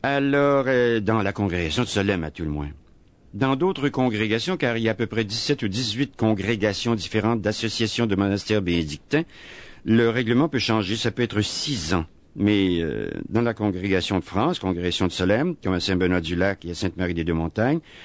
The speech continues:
c'est pour la vie. Alors elle demeurera jusqu'à sa mort, quarante-trois ans plus tard, à la tête de l'œuvre qui commence.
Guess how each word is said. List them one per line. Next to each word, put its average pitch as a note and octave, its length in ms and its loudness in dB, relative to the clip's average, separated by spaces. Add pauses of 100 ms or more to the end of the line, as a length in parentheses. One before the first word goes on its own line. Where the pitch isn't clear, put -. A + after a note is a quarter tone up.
(140)
c'est - 140 0
pour D3 200 2
la A#2 120 2
vie. F2+ 240 0
Alors B2+ 220 2
elle B2+ 100 0
demeurera G#2+ 600 2 (520)
jusqu'à C#3 360 -2
sa G#2+ 180 0
mort, F2+ 520 0 (520)
quarante-trois D#3 800 -2
ans E2 80 -2
plus D2 160 -12
tard, F#2 580 -6 (100)
à A#2 100 0
la B2 120 0
tête D3+ 680 -2 (320)
de G2 200 2
l'œuvre G#2 760 2
qui - 140 -4
commence. D#2 640 -2